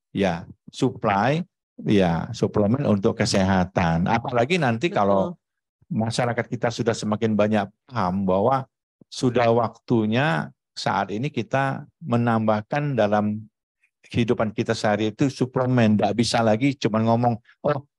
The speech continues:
Speaker 1: saya sudah cukup makan sayur dan buah-buahan, nggak perlu pagi vitamin-vitamin." Itu sebenarnya nggak tepat untuk zaman sekarang. Karena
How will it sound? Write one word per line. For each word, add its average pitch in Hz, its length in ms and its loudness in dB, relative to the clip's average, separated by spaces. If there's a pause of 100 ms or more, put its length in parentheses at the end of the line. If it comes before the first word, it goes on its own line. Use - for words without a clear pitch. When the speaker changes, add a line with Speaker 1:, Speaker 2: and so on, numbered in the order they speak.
Speaker 1:
saya 139 320 0
sudah 113 240 2
cukup 117 240 -2
makan 107 320 -2
sayur 107 320 2
dan 101 160 2
buah-buahan, 95 800 2 (480)
nggak 101 160 0
perlu 101 160 2
pagi 98 320 0
vitamin-vitamin." 101 1040 0 (220)
Itu 110 320 -2
sebenarnya 131 400 0 (400)
nggak 98 180 0 (140)
tepat 113 240 -6
untuk 95 240 -2
zaman 87 320 2
sekarang. 85 720 0
Karena 104 160 4